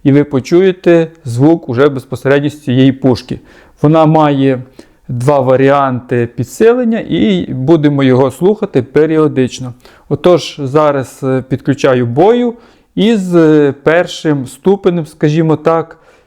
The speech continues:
підсилення. І ось тепер ви бачите, петличка у мене в руках, ось вона, вона не підключена. Зараз працює пушка боя на першому ступені, е, звуку, скажімо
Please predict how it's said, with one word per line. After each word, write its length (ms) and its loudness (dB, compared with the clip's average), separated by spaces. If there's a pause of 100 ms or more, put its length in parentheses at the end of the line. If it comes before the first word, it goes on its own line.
(120)
підсилення. 760 0 (640)
І 180 -6
ось 260 0
тепер 440 -6
ви 40 -10
бачите, 640 -6 (440)
петличка 520 -12
у 40 -10
мене 280 -10
в 40 -20
руках, 420 -6
ось 200 -16
вона, 300 -14 (160)
вона 220 -10
не 120 -12
підключена. 720 -10 (260)
Зараз 340 -4
працює 640 -8 (640)
пушка 560 -8 (600)
боя 420 -2 (640)
на 340 -4
першому 560 -8
ступені, 800 -12 (580)
е, 220 -12
звуку, 400 -10
скажімо 440 -16